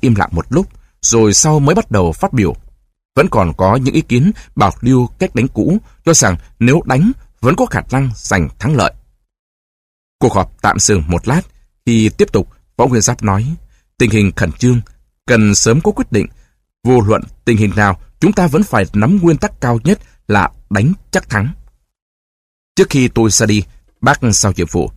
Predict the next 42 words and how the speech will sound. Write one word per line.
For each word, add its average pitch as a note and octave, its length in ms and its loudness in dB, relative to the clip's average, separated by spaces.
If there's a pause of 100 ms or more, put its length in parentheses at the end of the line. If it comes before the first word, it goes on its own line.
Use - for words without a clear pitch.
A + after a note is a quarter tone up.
(300)
"Trận G#2+ 160 2
này G#2 260 2
rất G#3 240 -2
quan C#3+ 160 0
trọng, G2 220 -2 (380)
phải G#2+ 280 2
đánh A2+ 280 2
cho D#3+ 100 0
thắng, C#3+ 300 -2 (340)
chắc - 200 -2
thắng D#3+ 260 0 (120)
mới B3+ 120 2
đánh, D#3 220 2 (280)
không B2 300 0
chắc D3+ 160 -2
thắng, B2 280 -4 (200)
không G#2+ 200 0
đánh." F2+ 180 -2 (880)
Nay, A2+ 280 2 (440)
với C3 200 4
tinh G3 160 0
thần A2 200 2
trách A3 220 -2
nhiệm G#2+ 140 -2
trước - 260 -4
bác - 280 -2
và A2 240 2
Bộ A2 160 0
Chính G3 140 2
trị, G2+ 220 -2 (300)
tôi G3+ 120 4
đề A2+ 160 2
nghị G2+ 100 -2
các A#3 160 0
đồng G#2+ 120 2
chí D#3 300 2 (240)
trả A2 120 2
lời F#2 300 2
câu - 120 2
hỏi, G#2+ 260 0 (580)
"Nếu C#3 260 2
đánh, C3+ 260 0